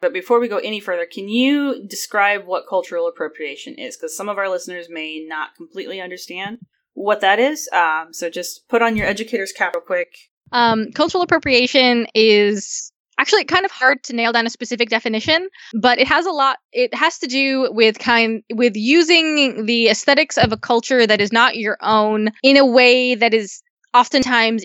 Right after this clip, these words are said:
Speaker 2: inappropriate for the aesthetics you might be using it for. This can be things like, um,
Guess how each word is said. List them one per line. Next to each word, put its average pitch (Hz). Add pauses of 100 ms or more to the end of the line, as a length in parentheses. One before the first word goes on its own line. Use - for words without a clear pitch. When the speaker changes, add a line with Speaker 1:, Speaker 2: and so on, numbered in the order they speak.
Speaker 2:
inappropriate 254
for 226
the 208
aesthetics 247
you 254
might 240
be 233
using 240
it 359
for. 392 (420)
This 247
can 247
be 247
things 240
like, 208
um, 202